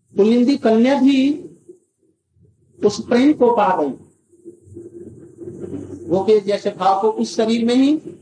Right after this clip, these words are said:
अथवा दूसरे शरीर में उनको प्राप्त कर, पुलिंदिया तो पा लिया, मैं उनका संग प्राप्त कर सकूंगा। हे माँ,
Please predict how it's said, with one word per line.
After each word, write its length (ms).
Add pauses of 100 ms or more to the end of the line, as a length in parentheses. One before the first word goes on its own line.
(140)
अथवा 280
दूसरे 460
शरीर 340
में 100
उनको 240
प्राप्त 380
कर, 220 (1600)
पुलिंदिया 680
तो 80
पा 240
लिया, 280 (480)
मैं 140
उनका 280
संग 300
प्राप्त 400
कर 120
सकूंगा। 600 (960)
हे 220
माँ, 400